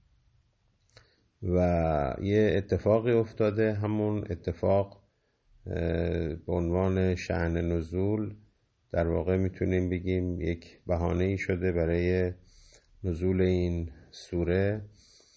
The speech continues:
اه، اون اتفاقی که افتاده این هست که رسول الله صلی الله علیه و آله در حال دعوت، اه،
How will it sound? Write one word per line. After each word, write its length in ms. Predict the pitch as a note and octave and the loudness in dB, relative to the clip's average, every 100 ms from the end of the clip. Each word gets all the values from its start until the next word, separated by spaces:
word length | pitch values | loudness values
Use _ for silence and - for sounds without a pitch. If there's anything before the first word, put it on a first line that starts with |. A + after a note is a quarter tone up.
| _ - - _ | _ -20 -20 _
اه، 280 | - F2 F2 | -4 -2 0
اون 320 | F2+ G#2 C3 | 0 -2 -2
اتفاقی 560 | A2 G#2+ G#2 A2+ B2+ C3 | -2 0 2 4 4 0
که 100 | B2+ | 0
افتاده 840 | A2+ - A2 G#2 G#2 A#2 A#2 A#2 | 0 0 0 2 2 2 2 0
این 200 | G2+ G#2+ | -2 -2
هست 480 | G#2+ G#2+ G#2+ - - | 0 0 -2 -6 -6
که 440 | G#2 G2+ G2+ F#2+ F#2+ _ _ _ _ _ - | 0 2 2 0 -4 _ _ _ _ _ -2
رسول 400 | F#2+ - F#2+ F#2 | -2 0 0 2
الله 300 | F2+ F#2 G#2 | 4 4 2
صلی 300 | G#2 F#2+ F#2 | 2 2 4
الله 440 | F#2 F2+ E2+ F2 | 4 2 2 2
علیه 340 | F2 F2 E2 F2 | 0 0 0 0
و 80 | |
آله 580 | F2 F2 F2 F2 G#2 G#2 G#2 _ _ _ _ _ - | 0 0 0 0 -2 -4 -10 _ _ _ _ _ 0
در 180 | F#2+ F#2 | 4 4
حال 460 | F#2 G2+ G#2 G#2+ | 4 2 2 2
دعوت، 600 | G2 G2 E2+ E2 G2 G2+ | 4 2 2 0 0 0
اه، 460 | G#2 G2 F#2+ F#2 F2+ | 2 4 4 2 0